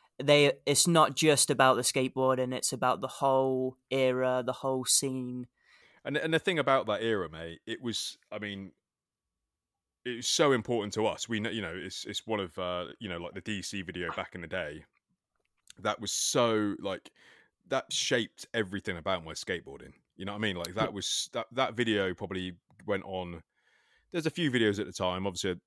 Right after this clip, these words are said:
Speaker 2: you know, you'd rotate your four one ones and just watch them fucking over and <laughs> over again. But, like, the D C video, I know a lot of people had the, the Baker, you know, Baker three and, and, and, and Baker and everything. And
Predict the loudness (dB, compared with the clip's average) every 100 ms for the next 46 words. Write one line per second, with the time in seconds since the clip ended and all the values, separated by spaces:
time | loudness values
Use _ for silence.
0 | _ _ -14 -10 -8 -10 -6 -6 -4 -8
1 | -8 -2 0 0 0 -2 -4 -8 -10 -6
2 | -6 -4 -4 -4 -4 -6 -6 -8 -6 -2
3 | -2 -2 -6 -10 -10 -10 -6 -6 -2 -4
4 | -4 -12 _ -20 _ _ -4 0 0 -2
5 | -2 0 -2 -6 -6 -8 -8 -10 -16 _
6 | _ -4 2 4 4 2 0 0 0 2
7 | 0 -2 0 2 2 0 -4 -4 -8 -2
8 | -2 -2 -8 -2 0 0 -2 -4 -8 -10
9 | -12 -10 -12 -12 -16 -2 -2 -2 -6 -8
10 | -8 -8 -8 -12